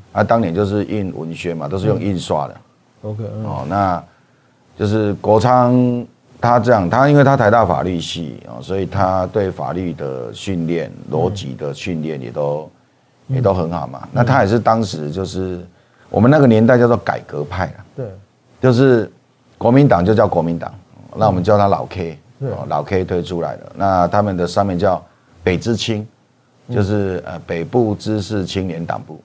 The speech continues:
Speaker 1: 北知青啊，
Speaker 2: 嗯。
Speaker 1: 比如说像丁守中啦，
Speaker 2: 嗯。
Speaker 1: 马英九啦，
Speaker 2: 嗯。
Speaker 1: 林火旺啊，哦，
Speaker 2: 哦。
Speaker 1: 这些人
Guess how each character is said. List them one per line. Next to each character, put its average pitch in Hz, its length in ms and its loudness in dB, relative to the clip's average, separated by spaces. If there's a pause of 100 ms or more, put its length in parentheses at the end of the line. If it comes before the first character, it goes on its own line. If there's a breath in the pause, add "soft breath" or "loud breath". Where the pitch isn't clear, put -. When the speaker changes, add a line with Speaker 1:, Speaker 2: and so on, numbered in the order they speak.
(160)
Speaker 1:
北 - 140 -4
知 101 220 -6
青 82 300 -10
啊， 80 60 -12
Speaker 2:
嗯。 - 20 -12
Speaker 1:
比 101 80 -4
如 101 40 0
说 98 60 0
像 101 180 -2
丁 101 200 -2
守 73 220 -8
中 90 240 -6
啦， 85 280 -6
Speaker 2:
嗯。 135 160 -6 (320)
Speaker 1:
马 82 220 -2
英 104 240 -2
九 78 240 -2
啦， 82 360 -8 (120)
Speaker 2:
嗯。 135 120 -4
Speaker 1:
林 107 280 2
火 80 280 2
旺 92 280 6
啊， 87 200 -8 (120)
哦， 92 180 -2
Speaker 2:
哦。 135 60 0
Speaker 1:
这 107 80 4
些 107 220 2
人 71 200 -4